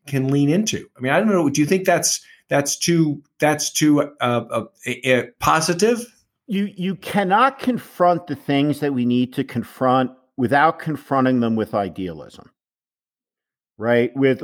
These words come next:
Speaker 2: with a love, a love of an idea, a love of country, right? So you have to, you have to talk about what that idea is.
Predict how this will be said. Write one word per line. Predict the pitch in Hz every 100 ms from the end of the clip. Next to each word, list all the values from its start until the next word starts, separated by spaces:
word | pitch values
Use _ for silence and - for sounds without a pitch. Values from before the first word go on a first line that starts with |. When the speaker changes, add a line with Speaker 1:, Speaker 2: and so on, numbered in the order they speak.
| -
Speaker 2:
with | 143 143
a | 135
love, | 120 131 143 120 85 110
a |
love | 117 139 139
of | 123
an | 127
idea, | 120 110 - 123 120 101 87
a | 107
love | 127 139 131
of | 110 -
country, | - 175 170 - 104
right? | 107 110
So | -
you | 156
have | 180 180
to, | 165
you | 165
have | 180
to | 151
talk | - - 202 220 -
about | 180 175
what | 165 156
that | 139 135
idea | 120 117 123 123 113
is. | 107 90 - - -